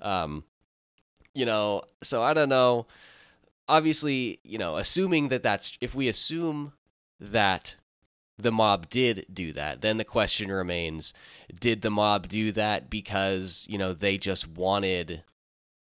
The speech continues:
Kennedy in, in the slot in, because they thought his, um,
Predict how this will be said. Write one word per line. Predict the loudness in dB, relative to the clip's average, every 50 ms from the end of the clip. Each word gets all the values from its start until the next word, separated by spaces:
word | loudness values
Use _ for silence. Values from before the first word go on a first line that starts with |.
| _ _ _ _ _
Kennedy | -2 0 0 0 0 -2 -2 -4 -4 -4 -4 -6 -8 -10 -8
in, | -6 -6 -6 -8 -8
in | -8 -8 -6 -6 -8 -8
the | -6
slot | -6 -6 -2 0 2 2 4 4 2 0 -2 -10 -10
in, | -10 -10 -10 -10 _
because | -12 -8 -6 -6 -8 -6 -8
they | -8 -10
thought | -6 -6 -4 -4 -4 -4 -6
his, | -8 -8 -8 -6 -6 -6 -6 -8 -8 -8
um, | -8 -8 -8 -8 -10 -10 -12 -16 -18